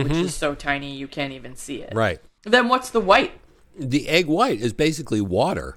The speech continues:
Speaker 2: It's the water for the, that the embryo is going to drink.
Speaker 1: Oh,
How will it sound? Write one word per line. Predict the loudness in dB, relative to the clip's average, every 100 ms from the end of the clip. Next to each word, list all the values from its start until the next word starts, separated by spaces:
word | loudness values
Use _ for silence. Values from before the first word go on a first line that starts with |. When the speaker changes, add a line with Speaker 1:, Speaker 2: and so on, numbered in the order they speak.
| -6
Speaker 2:
It's | -4 0
the | 2
water | 4 4 4 0 -2
for | -2 2 4 4
the, | 2 0 0 0 -4 -18 -10
that | -2 -2 2
the | 0 0 -4 -12 -18 -4
embryo | -2 2 2 2
is | -2
going | 0 0 0 -4
to | -4 -2 -2 -6 -12 -4
drink. | 0 0 -2 -12 -2
Speaker 1:
Oh, | -2